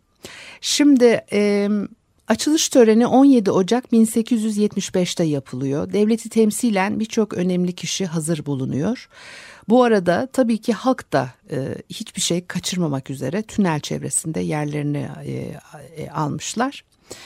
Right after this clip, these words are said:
E, pek görkemli bir açılış olmuş. Şimdi tünelle ilgili birçok kaynakta İstanbulluların korktukları için uzun süre tünele rağbet göstermedikleri söyleniyor.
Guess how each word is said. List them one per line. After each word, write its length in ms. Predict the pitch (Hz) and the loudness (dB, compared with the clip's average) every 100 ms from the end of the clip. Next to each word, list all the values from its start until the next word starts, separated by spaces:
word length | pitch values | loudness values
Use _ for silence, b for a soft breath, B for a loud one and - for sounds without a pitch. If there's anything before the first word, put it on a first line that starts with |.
| B B | B B
E, 180 | - 180 | -4 -2
pek 260 | 180 262 - | 0 -2 4
görkemli 520 | 190 175 170 156 143 | 4 4 2 0 0
bir 100 | 147 | -4
açılış 460 | - - 143 139 156 | -6 -8 -8 -6 -4
olmuş. 420 | 135 180 220 202 | -2 -4 -6 -6
Şimdi 340 | - 233 214 | 0 0 0
tünelle 500 | - 233 262 247 208 | 0 4 6 6 4
ilgili 300 | 196 185 220 | 2 0 -2
birçok 340 | 240 - 233 - | -2 2 2 2
kaynakta 560 | 185 160 151 147 - | 0 0 0 -4 -4
İstanbulluların 960 | 262 214 - 226 214 196 165 151 165 233 | -4 -4 2 4 4 2 0 -2 -2 -6
korktukları 600 | - 226 - - 233 240 | 0 0 0 -2 0 0
için 240 | 214 - - | -2 -6 -4
uzun 300 | 208 233 247 | 0 2 2
süre 340 | - 156 214 | 0 -2 -4
tünele 380 | - 220 214 220 | -2 0 2 2
rağbet 360 | 180 170 220 - | 0 0 -4 -2
göstermedikleri 800 | 180 - 160 123 - - 127 | -4 -4 -6 -6 -12 -12 -12
söyleniyor. 640 | 143 - 135 131 135 143 | -10 -10 -8 -8 -8 -8